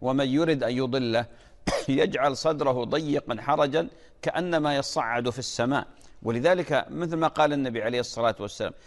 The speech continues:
"إن الله ي-، إن الله قسم بينكم أرزاقكم كما قسم بينكم أخلاقكم،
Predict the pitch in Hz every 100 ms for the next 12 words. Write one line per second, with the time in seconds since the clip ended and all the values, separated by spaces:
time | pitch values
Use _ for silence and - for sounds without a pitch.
0 | - - 151 170 180 180 170 185 156 -
1 | - - 160 165 180 165 196 190 175 170
2 | 160 175 160 151 151 156 147 175 180 175
3 | 190 160 170 165 156 190 - 156 160 185
4 | 165 160 147 170 165 151 113 -